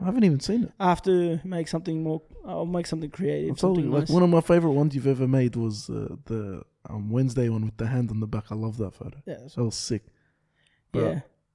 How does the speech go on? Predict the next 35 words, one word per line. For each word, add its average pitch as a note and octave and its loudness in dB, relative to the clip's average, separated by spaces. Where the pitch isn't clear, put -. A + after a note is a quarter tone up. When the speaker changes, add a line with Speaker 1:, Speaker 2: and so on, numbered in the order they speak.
Speaker 1:
um, A#2 -4
what C#3 4
Speaker 2:
But E3+ 8
Speaker 1:
else F3 4
do - -4
you C3+ 2
have B2+ 0
for A2+ -8
Blackout A#2+ -6
Wise? A2+ -4
Same C3+ 2
things? F3+ -6
Speaker 2:
Um, C#3 2
Speaker 1:
Anything F#3+ 4
Speaker 2:
it's C#3 4
Speaker 1:
new? D3+ 4
Speaker 2:
back A3 4
to A3 -4
back. F3+ -2
We D#3 -2
got, G3+ -2
like, F3+ -6
we F3 -12
also G3 -8
got, E3 -6
like, - -10
um, D#3 -6
Evil E3+ -2
Dead. E3+ 0
We E3 -2
got D#3+ 0
Speaker 1:
Yeah. - 2
Speaker 2:
John E3 0
Wick. F3 -2
Speaker 1:
Yeah. A#2+ -4